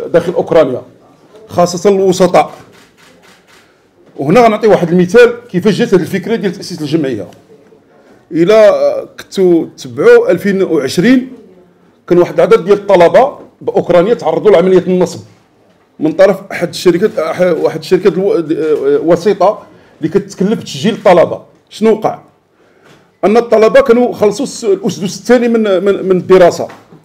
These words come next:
اللي هو ألف وسبعمية، ألف وسبعمية وخمسين دولار. قر-، بقات الامتحان شي عشر أيام، كان كيتفاجئوا الطلبة بواحد العدد ديال الطلبة، ماشي غير المغاربة،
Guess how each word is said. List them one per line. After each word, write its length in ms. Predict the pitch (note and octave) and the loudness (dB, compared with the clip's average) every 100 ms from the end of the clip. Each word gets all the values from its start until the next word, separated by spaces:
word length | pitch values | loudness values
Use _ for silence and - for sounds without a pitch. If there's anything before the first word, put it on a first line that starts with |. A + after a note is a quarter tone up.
| _ _ D3+ | _ _ 0
اللي 100 | E3 | 2
هو 120 | G#3 | 2
ألف 380 | - A3+ G#3+ G#3 | 2 2 2 -2
وسبعمية، 460 | - D#3+ G#3 A3+ - - - A3 | -8 -6 -4 -4 -8 -10 -4 -2
ألف 160 | F#3+ | -2
وسبعمية 480 | A3 G3 D3 F3 A3 | -4 -10 -8 -4 -2
وخمسين 400 | G3 G3+ A3 A3 | -2 -4 -6 -2
دولار. 400 | F#3 D#3+ G#2+ - _ _ _ _ _ _ _ _ _ _ _ _ _ _ _ _ _ _ _ - | 0 0 -2 -6 _ _ _ _ _ _ _ _ _ _ _ _ _ _ _ _ _ _ _ -2
قر-، 160 | A3 C4+ | 0 0
بقات 340 | - - D3 | -2 -2 0
الامتحان 380 | A3 G#3+ G#3 G3+ | 0 0 0 0
شي 100 | G#3+ | 0
عشر 200 | E3+ F#3 | 0 0
أيام، 320 | G#3 C4+ D4+ - _ - | 2 2 0 -4 _ 0
كان 140 | G3+ G3+ - | 0 -2 -6
كيتفاجئوا 420 | G#3+ C4 A#3+ A#3 | -2 0 2 2
الطلبة 460 | - G#3+ A3+ B3+ | 2 2 4 4
بواحد 360 | A#3+ A#3 F#3 F3 | 4 2 0 0
العدد 280 | F#3 F#3+ G3 | 0 2 2
ديال 120 | A3+ | 0
الطلبة، 340 | A#3 G#3+ G3 | 2 2 2
ماشي 220 | G3 F#3+ C#4+ | 0 -2 -4
غير 200 | B3+ A3 | -4 -2
المغاربة، 640 | F#3+ E3+ F#3 E3 C3+ A#2+ | 0 2 2 0 -2 -4